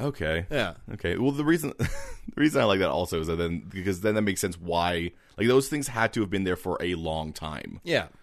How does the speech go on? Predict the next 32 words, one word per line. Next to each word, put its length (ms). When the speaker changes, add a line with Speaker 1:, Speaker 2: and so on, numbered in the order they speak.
Speaker 1:
Yeah. 320
Speaker 2:
Yeah. 220
Speaker 1:
Like, 120
they 100
seeded 520
it 180
so 340
long 400
ago. 440
Speaker 2:
Many, 380
many, 580
e-, 240
many 440
eons 440
ago. 420
Speaker 1:
Or 100
maybe 340
when 120
they 80
move, 180
move 380
dimensions, 680
maybe, 640
this 140
is, 60
doesn't 300
have 80
to 60
be, 80
maybe 340
they, 160
like, 360